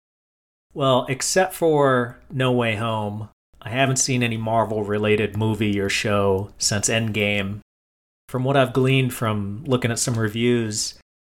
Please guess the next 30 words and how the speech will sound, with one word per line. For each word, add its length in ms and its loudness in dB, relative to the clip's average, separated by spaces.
they 100 -2
don't 160 -2
seem 260 0
to 60 4
really 440 4
be 100 0
doing 340 2
a 40 -2
very 240 0
good 160 -4
job 420 0
of 220 -4
fleshing 720 -2
out 340 -2
the 160 -4
M 100 -4
C 220 -2
U 680 -4
and 120 -4
how 180 2
things 400 -4
work. 560 -4
It 140 -10
feels 240 0
like 140 -2
they're 100 0
doing 260 0
it 80 -4
by 160 0
the 240 -4